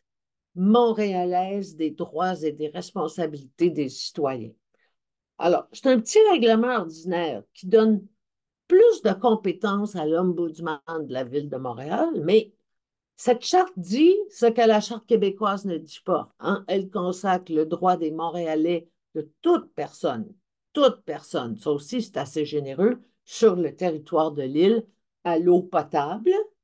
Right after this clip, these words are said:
Avez-vous ça, vous, avez-vous ça, vous autres, le droit à l'eau potable dans la Charte québécoise? Pas moi. Euh, euh, le logement et ainsi de suite.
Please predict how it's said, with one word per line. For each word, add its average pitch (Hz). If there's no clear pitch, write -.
Avez-vous -
ça, 349
vous, 269
avez-vous 190
ça, -
vous -
autres, 185
le 202
droit 185
à 214
l'eau 196
potable 196
dans 165
la 160
Charte 190
québécoise? 190
Pas 175
moi. 143
Euh, 156
euh, 151
le 156
logement 170
et 175
ainsi 202
de 160
suite. 117